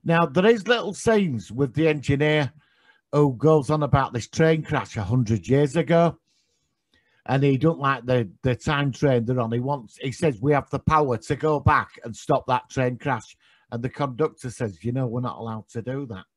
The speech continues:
And Vincent Price and, and, and his missus, they're always, they, they're, they're always drinking champagne and having a waltz in the, like, luxury car.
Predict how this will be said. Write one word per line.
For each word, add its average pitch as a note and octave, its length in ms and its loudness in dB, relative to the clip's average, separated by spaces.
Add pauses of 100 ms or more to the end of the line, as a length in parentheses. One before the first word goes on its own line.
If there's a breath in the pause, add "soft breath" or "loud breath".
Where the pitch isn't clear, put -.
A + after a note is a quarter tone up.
(1600 loud breath)
And C#3+ 200 0
Vincent F#3+ 460 -2
Price E3 400 -2
and, B2+ 240 -4
and, B2 280 -2 (120)
and B2 140 -2
his G#2 160 -4
missus, A#2+ 600 -6
they're E3 280 2
always, D3 300 2
they, C#3+ 200 0
they're, D#3 260 0
they're C#3+ 140 0
always B2 260 -2
drinking G#2+ 380 -4
champagne G#2 720 -6
and F2+ 200 -10
having A2 300 -10
a G2 60 -8
waltz A#2+ 680 -6 (640 soft breath)
in A2+ 240 -2
the, A2+ 240 0
like, A2+ 260 -6
luxury B2 500 -6
car. C3 440 -4